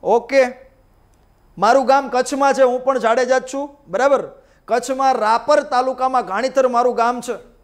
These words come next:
મોંજે વતન કચ્છ, કચ્છડો બારે માસ, બરાબર ને? મદારીના કંડિયા જેવો છું, બધું ભણાવી દઉં ભાઈ, બરાબર? ભાઈ, મને યાદ રહે તો તમને પણ યાદ રહેવું જોઈએ એવી આશા રાખું છું.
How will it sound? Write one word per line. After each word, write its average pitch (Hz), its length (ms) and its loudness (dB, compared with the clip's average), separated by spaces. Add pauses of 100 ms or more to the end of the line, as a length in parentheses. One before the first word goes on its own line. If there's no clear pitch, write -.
(160)
મોંજે 220 300 0
વતન 240 360 2
કચ્છ, 233 260 -2 (520)
કચ્છડો 247 360 2
બારે 226 320 0
માસ, 220 320 -4 (480)
બરાબર 294 360 2
ને? 175 120 -10 (800)
મદારીના 294 560 2
કંડિયા 285 440 0
જેવો 269 280 4
છું, 277 140 -2
બધું 254 260 0
ભણાવી 254 300 -2
દઉં 247 180 4
ભાઈ, 196 240 -6 (160)
બરાબર? 254 360 4 (460)
ભાઈ, 262 120 4
મને 294 240 2
યાદ 269 280 4
રહે 269 120 2
તો 277 100 0
તમને 254 300 -4
પણ 254 180 -2
યાદ 247 280 2
રહેવું 247 260 0
જોઈએ 247 280 2
એવી 240 140 0
આશા 233 300 0
રાખું 240 300 -2
છું. 220 180 -10